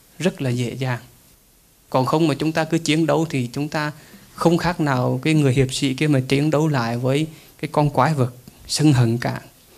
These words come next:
Và quý vị thấy được rằng là khi mà chúng ta bỏ được, thực tập được như vậy á, thì đối với những cái điều hơn thua ở trong cuộc đời này, chúng ta chỉ coi nó như là những cái gì đó rất là nhỏ bé. Mà ngay như trong Lục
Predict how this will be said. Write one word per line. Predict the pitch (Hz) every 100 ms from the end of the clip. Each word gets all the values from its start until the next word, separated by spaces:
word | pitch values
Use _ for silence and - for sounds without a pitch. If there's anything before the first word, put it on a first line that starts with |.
| - - - - -
Và | 131
quý | 180
vị | 165 135
thấy | 139 165
được | 139
rằng | 139 131
là | 127
khi | 127 165
mà | 151 131
chúng | 131 160
ta | 165
bỏ | 147 120 131
được, | 123 123 - - - _
thực | - 131
tập | - 131
được | 135 131
như | 160
vậy | 139 127 127
á, | 156 170 - _ _ _
thì | - 127
đối | 127 131 165
với | 185
những | 160 131
cái | 143 160
điều | 135 123
hơn | - 151 160
thua | 165 165
ở | 147
trong | 127 147
cuộc | 143 143
đời | 131 131
này, | 127 117 107 - - - - -
chúng | 151
ta | 151 160
chỉ | 156 135
coi | - 143 151
nó | 147 160
như | 160
là | 147 123 123 -
những | 123
cái | -
gì | 143 135
đó | 131 143
rất | 175 139
là |
nhỏ | 123 123 120
bé. | 117 123 139 170 - - - - - - - - - - - - - -
Mà | 135
ngay | 127 143
như | 156
trong | 151 151
Lục | 135